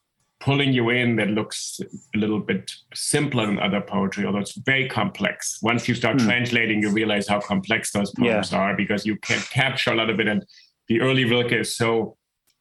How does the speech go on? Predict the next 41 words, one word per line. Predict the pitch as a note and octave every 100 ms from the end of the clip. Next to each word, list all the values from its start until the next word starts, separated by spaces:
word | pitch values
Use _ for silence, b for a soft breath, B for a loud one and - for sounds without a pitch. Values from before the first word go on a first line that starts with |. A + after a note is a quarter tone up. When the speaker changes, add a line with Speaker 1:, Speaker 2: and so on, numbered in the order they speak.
| _ _
Speaker 1:
there's | G2+ G#2+
so | B2
many | A#2 A2
internal | C3 C3 B2+ A2+ A2
rhymes, | G#2+ G#2 G#2
external | A2 A2 G#2+ G2+
rhymes, | G2+ G#2 G2
it | G2
just | G#2 -
keeps | - A#2+ -
on | G#2 G2
sort | G2+
of | G2 F2
reinforcing | G#2 A#2 G#2 - C3 - A#2 G#2+
its | - F#2+ -
own | G#2+ A2 G#2 G2 G2 _ _ _
patterns. | - A2 A2 G#2 G2+ G2 A2 -
Speaker 2:
Yeah. | -
Speaker 1:
It | F#2+
be-, | A#2 A#2 -
it | G2+ G2
grows | A#2+ C3+ D3+ D3 C3
on | G2 F2+ E2+
you. | - - B B B
But | A#2
what | A#2 C3+
you |
Speaker 2:
Yeah. | A#2
Speaker 1:
just | G2+ C3 -
said | - F#3 C3
is | B2 - - B B - -
you're | - B2+
not | C#3 F#3 - - - _ _ -
immersed | B2+ B2 C3+ D3 -
in | C#3 B2
the | A#2
poem, | - A#2+ A2 G2+ G2+
absorbed | G#2 F#2+ B2+ C3 B2 -
by | G#2
the | G2+ G2+
poem, | - G2 F#2 F#2